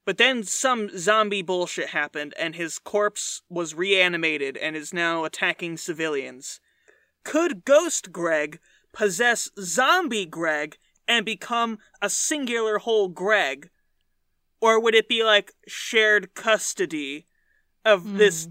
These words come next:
Speaker 1: fucking Jekyll and Hyde ass
Speaker 2: <laughs>
Speaker 1: corpse vehicle?
Speaker 2: I'm not sure. I, that would be embarrassing, though, if you were Ghost Greg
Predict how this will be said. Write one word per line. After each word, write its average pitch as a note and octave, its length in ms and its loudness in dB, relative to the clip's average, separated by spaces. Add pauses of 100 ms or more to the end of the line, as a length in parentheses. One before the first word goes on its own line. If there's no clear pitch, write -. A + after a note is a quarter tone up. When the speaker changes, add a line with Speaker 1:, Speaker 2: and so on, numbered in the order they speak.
(140)
Speaker 1:
fucking G3+ 480 2
Jekyll G#3 480 2
and G3 120 2
Hyde G3 500 4
ass F#3 800 2 (340)
Speaker 2:
<laughs> - 800 -8
Speaker 1:
corpse - 420 -2
vehicle? D#3+ 720 -8 (440)
Speaker 2:
I'm G4+ 80 -8
not C#5+ 260 2
sure. B3 640 0
I, B3 160 2 (100)
that C4 140 4
would D4+ 120 0
be D#4+ 140 4
embarrassing, F#3+ 640 0
though, G#3+ 160 -2
if G#3+ 140 -8
you G3 80 -8
were E3+ 140 -8
Ghost E3+ 420 -4
Greg F#3+ 460 -4